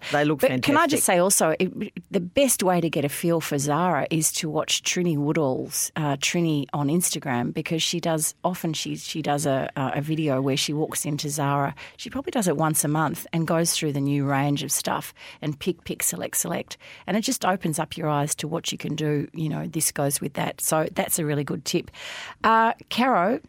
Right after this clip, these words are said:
Speaker 2: there have been announcements over the weekend regarding further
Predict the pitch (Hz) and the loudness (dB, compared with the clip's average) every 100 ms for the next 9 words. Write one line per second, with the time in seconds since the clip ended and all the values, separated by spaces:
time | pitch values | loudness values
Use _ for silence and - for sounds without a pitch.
0 | - - - - 214 185 262 254 190 160 | -18 -20 -20 0 2 4 4 4 4 4
1 | 151 143 156 - 165 - - - 160 165 | 4 4 2 0 -2 -4 -6 -2 -2 -2
2 | 151 151 139 147 156 202 247 - - _ | 0 2 2 0 -2 -2 -2 -2 -8 _
3 | - - 165 156 151 139 143 165 156 147 | -18 -4 0 2 2 4 2 2 0 0